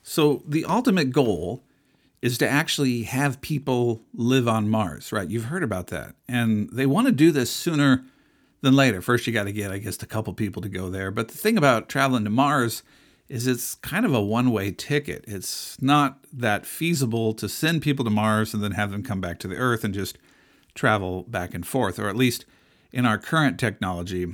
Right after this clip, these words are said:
it's not that feasible. And so I am not trying to be a naysayer, although what will follow is a lot of nay.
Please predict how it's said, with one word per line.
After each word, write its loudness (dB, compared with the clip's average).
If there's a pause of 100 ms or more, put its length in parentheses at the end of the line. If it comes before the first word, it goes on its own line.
(200)
it's -10
not 0
that -6
feasible. -2
And 0
so 0 (420)
I 4
am 2
not 2
trying 2
to 2
be 4
a 2
naysayer, 2 (180)
although 2
what 4
will 2
follow 2
is -2
a 0
lot 2
of 0
nay. 2